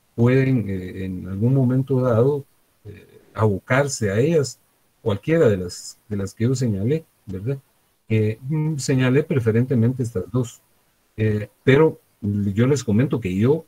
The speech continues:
no vendo libros. Fíjense que, eh, mis derechos de autor me los pagan entregándome una cantidad de libros. La, eh, la editorial Fénix, que es la que me ha hecho el favor de imprimirme mis textos.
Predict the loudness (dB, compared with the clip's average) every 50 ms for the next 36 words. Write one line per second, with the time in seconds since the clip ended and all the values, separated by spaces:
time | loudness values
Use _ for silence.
0 | _ _ _ -6 -4 -4 -4 -4 -4 -4 -4 -2 -2 -2 0 0 0 2 2 0
1 | 0 -4 -6 -12 -18 _ _ _ _ _ _ _ _ -4 -2 0 2 0 0 0
2 | -2 -4 -2 -2 0 0 0 0 -2 -4 -6 -4 -2 -2 -2 0 0 0 -2 -2
3 | -4 -4 -4 -2 0 2 0 0 -2 -4 -6 -6 -2 -2 -2 -2 -2 -6 -4 _
4 | 0 0 0 -2 -6 _ _ _ _ _ _ _ _ _ _ -4 -2 0 0 0
5 | 0 0 -2 -4 -4 -8 -12 -14 -16 _ 2 4 4 4 4 2 0 -4 -8 _
6 | _ _ _ _ _ _ 0 2 2 4 4 4 4 4 4 2 2 2 0 0
7 | -2 -4 -2 0 0 0 0 0 0 -2 -2 -2 0 0 0 2 2 0 2 0
8 | 0 -2 -4 -8 -14 -20 -20 _ _ _ -8 -6 -6 -6 -8 -12 -20 _ _ _
9 | _ _ _ _ _ _ _ _ _ _ _ _ -10 -8 -4 -2 0 0 0 0
10 | -2 -4 -2 0 2 2 2 2 0 0 2 2 2 2 0 -2 -8 -6 -2 -2
11 | -2 -2 -2 -2 -2 -2 -2 -4 -6 -4 -2 -2 -2 -2 -2 -2 -4 -4 -4 -4
12 | -4 -2 -2 -2 0 0 -2 -2 -4 -4 -8 -6 -4 -2 -2 0 0 0 0 0
13 | -2 -2 -6 -4 -4 -4 -4 -4 -14 _ -14 -14 -14 -14 -20